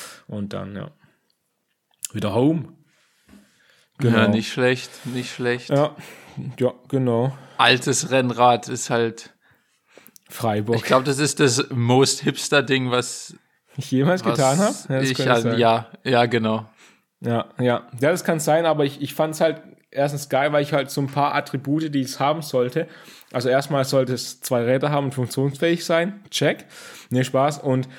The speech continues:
Speaker 1: die Rennräder, ich weiß nicht, ob du da, keine Ahnung, schon mal gefahren bist, das sind ja echt schon super dünne Reifen.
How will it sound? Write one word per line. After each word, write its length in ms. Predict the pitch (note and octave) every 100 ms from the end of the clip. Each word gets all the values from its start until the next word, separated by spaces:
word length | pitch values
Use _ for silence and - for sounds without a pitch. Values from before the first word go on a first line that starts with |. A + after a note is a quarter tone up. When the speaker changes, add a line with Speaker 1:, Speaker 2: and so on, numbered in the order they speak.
| - - -
Speaker 1:
die 80 | B2
Rennräder, 560 | C#3+ E3 E3 E3 C#3+
ich 140 | A#2 B2+
weiß 240 | C#3 D3+
nicht, 120 | C3
ob 100 | B2+
du 100 | A#2+ G2+
da, 320 | A2 G#2 G2+ - -
keine 240 | - G#2+ G2+
Ahnung, 180 | A2+ G#2+
schon 120 | G#2
mal 100 | G#2
gefahren 300 | G2+ A#2 C3+
bist, 260 | C#3 C3+ C3
das 100 | B2+
sind 100 | C3
ja 80 |
echt 280 | B2+ B2+ -
schon 120 | B2+
super 360 | A2+ - C#3+ C#3
dünne 320 | B2+ A2+ G2+
Reifen. 400 | G2+ G2+ G2+ G2+